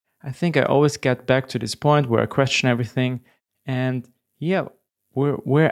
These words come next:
am I right now in my plans? And I think this is somehow missing. I have, I have plans. I know I want to, what I want to achieve,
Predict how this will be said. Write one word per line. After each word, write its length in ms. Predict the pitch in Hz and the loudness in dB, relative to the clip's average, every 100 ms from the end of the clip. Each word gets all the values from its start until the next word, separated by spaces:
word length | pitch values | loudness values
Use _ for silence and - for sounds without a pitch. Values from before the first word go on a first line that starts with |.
| - | 2
am 260 | 127 135 - | 2 2 0
I 240 | 117 123 - | 0 0 0
right 380 | 113 113 120 - | 0 2 0 0
now 360 | 113 107 110 - - | 0 2 0 -4 -2
in 260 | 113 113 | 0 0
my 220 | 113 104 | 0 0
plans? 560 | 104 - 113 117 117 - _ _ _ | -4 -6 -6 -6 -10 -20 _ _ _
And 100 | - | -4
I 60 | 131 | -4
think 400 | 127 160 160 - | -2 -4 -4 -6
this 360 | - 117 143 - - | -10 0 2 2 -4
is 240 | 120 - - | -2 -2 -8
somehow 680 | - - 110 110 90 104 98 90 | -8 0 2 2 2 2 2 0
missing. 520 | 107 113 - - - _ _ _ - | 0 0 -2 -8 -12 _ _ _ -6
I 100 | 113 | 0
have, 360 | 160 165 - - | 2 0 -4 -6
I 100 | 131 | 0
have 300 | 160 151 - | 2 0 2
plans. 320 | 156 151 143 | 2 4 0
I 160 | 117 | 0
know 260 | 120 117 123 | 2 4 4
I 120 | 120 | 4
want 280 | 117 120 117 | 4 2 -2
to, 120 | 127 - | -6 -6
what 240 | 117 120 | 0 2
I 20 | 117 | 2
want 260 | 113 113 | 2 -2
to 100 | - | -4
achieve, 480 | 113 - 143 151 147 | -4 -4 -4 -4 -6